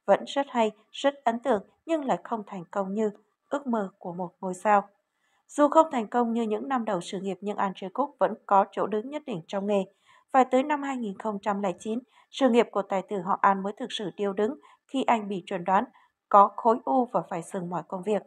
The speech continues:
Bốn năm sau đó, anh lại phải đối diện cửa tử khi mắc bệnh hen. Kết quả, anh phải tiếp tục dừng công việc và tiêu tốn đến tám tỷ đồng để chữa bệnh. Sau khi chữa bệnh, An Jae-guk nỗ lực trở lại màn ảnh nhưng mọi thứ không hề dễ dàng.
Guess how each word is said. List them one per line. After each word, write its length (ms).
Bốn 260
năm 180
sau 180
đó, 280
anh 180
lại 160
phải 100
đối 180
diện 240
cửa 140
tử 260
khi 120
mắc 220
bệnh 180
hen. 220
Kết 180
quả, 280
anh 260
phải 180
tiếp 180
tục 160
dừng 320
công 180
việc 200
và 100
tiêu 260
tốn 160
đến 140
tám 160
tỷ 120
đồng 260
để 180
chữa 160
bệnh. 180
Sau 220
khi 240
chữa 120
bệnh, 260
An 160
Jae-guk 320
nỗ 180
lực 220
trở 140
lại 160
màn 180
ảnh 220
nhưng 220
mọi 200
thứ 160
không 180
hề 140
dễ 200
dàng. 180